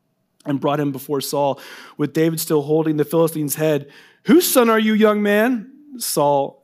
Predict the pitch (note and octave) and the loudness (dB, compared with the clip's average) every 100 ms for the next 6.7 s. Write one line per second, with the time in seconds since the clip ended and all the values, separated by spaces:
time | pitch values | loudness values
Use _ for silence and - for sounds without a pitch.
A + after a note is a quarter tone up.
0 | D3 D3 - D#3+ D3+ D#3 E3 D#3+ E3 G3 | -4 -2 -2 -6 -2 0 0 0 0 2
1 | A#3+ C#4 D#4 F#4 G#3+ G3 G#3 C#4 - F3+ | 2 2 0 0 0 0 0 -2 -2 -2
2 | F#3 E3+ F#3 F3 F3 C3+ B2+ _ _ _ | -2 -2 0 0 0 -4 -6 _ _ _
3 | _ _ _ _ - A#2+ C3+ A#2 A#2+ G2+ | _ _ _ _ -20 -14 -12 -12 -14 -20
4 | G2 _ _ _ _ _ _ _ _ _ | -20 _ _ _ _ _ _ _ _ _
5 | _ _ _ _ _ _ _ _ _ _ | _ _ _ _ _ _ _ _ _ _
6 | _ _ _ - D#3 C#3 F3+ | _ _ _ -6 -4 -4 -10